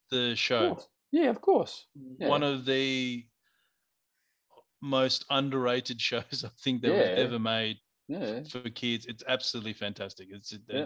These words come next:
Speaker 1: I, I think it
Speaker 2: Mm.
Speaker 1: still stands up now.
Speaker 2: Yeah, I used to watch Thunderbirds
Speaker 1: Uh,
Speaker 2: in the
Speaker 1: yeah.
Speaker 2: morning. It was on, on early in the morning.
Speaker 1: And I, and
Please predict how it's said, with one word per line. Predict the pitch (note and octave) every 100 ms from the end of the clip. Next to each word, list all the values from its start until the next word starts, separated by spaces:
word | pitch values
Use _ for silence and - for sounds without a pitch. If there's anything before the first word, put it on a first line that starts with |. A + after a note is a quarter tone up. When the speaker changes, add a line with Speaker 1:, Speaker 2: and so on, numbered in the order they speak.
| A#2
Speaker 1:
I, | A2 A#2+ C3
I |
think | C#3+ C3+
it |
Speaker 2:
Mm. | B2
Speaker 1:
still | C#3 B2
stands | B2+ B2 B2
up | A2+
now. | A2 G2 _ _ _ _ _
Speaker 2:
Yeah, | G#3 G#3+ F3
I | E3
used | -
to | G#2+
watch | -
Thunderbirds | A2+ A#2 C#3+ B2
Speaker 1:
Uh, |
Speaker 2:
in | A#2
the |
Speaker 1:
yeah. | A#2+
Speaker 2:
morning. | A#2 A2
It |
was | B2+
on, | F#3 D3 -
on | F3+
early | C#3 D#3
in | C#3+
the | B2+
morning. | C#3+ F3+ B2 - - - _ - - -
Speaker 1:
And | C#3 D3 C#3 -
I, | D3+ E3 E3 D3+
and | D#3+ D#3+